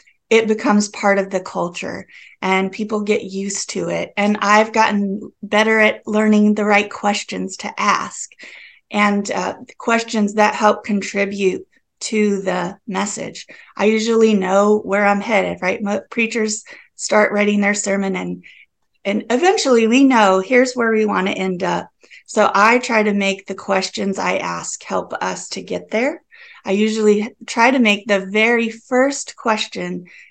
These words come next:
be where we want to end up at the end. So, uh, there are challenges. The blessings are that I think that what we should be doing together as disciples,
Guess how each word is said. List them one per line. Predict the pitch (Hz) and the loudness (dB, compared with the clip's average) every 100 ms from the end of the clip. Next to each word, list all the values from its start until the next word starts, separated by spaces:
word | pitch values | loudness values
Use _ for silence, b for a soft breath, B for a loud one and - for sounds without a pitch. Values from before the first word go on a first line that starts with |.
| _ | _
be | 202 208 | -2 0
where | 202 190 180 175 | 0 0 -2 -4
we | 185 | -4
want | 190 180 175 | -4 -6 -6
to | - | -8
end | 180 170 | -8 -8
up | - - | -10 -14
at | 180 175 | -18 -16
the | 165 170 | -16 -14
end. | 175 165 _ b b b | -14 -16 _ b b b
So, | - 277 269 269 | -2 4 4 2
uh, | 226 226 - | -6 -10 -6
there | 220 240 | 0 2
are | 262 | 2
challenges. | 285 220 180 180 180 190 185 - B B B _ - | 2 -2 -2 -4 -8 -8 -8 -12 B B B _ -2
The | 254 254 | 2 2
blessings | 277 339 392 370 302 262 - - | 2 2 0 2 4 4 0 2
are | 220 220 226 220 214 - - | 4 6 6 4 2 -4 -4
that | 220 220 - | 2 2 2
I | 208 226 | 0 0
think | 247 - 294 311 - | 0 -2 0 -2 -4
that | 220 202 196 - _ _ | -2 0 0 -4 _ _
what | 202 226 233 202 | -4 -2 -2 -2
we | 214 | -4
should | 214 196 190 | -2 -6 -8
be | 180 | -6
doing | 208 208 196 196 | -2 0 0 -4
together | 202 185 185 185 180 180 196 _ _ | -6 -4 -4 -2 -4 -4 -8 _ _
as | 196 190 190 190 - b b _ _ _ 214 | -2 0 0 -4 -8 b b _ _ _ -8
disciples, | 202 196 196 185 185 185 180 175 | -8 -2 0 0 -2 -6 -4 -6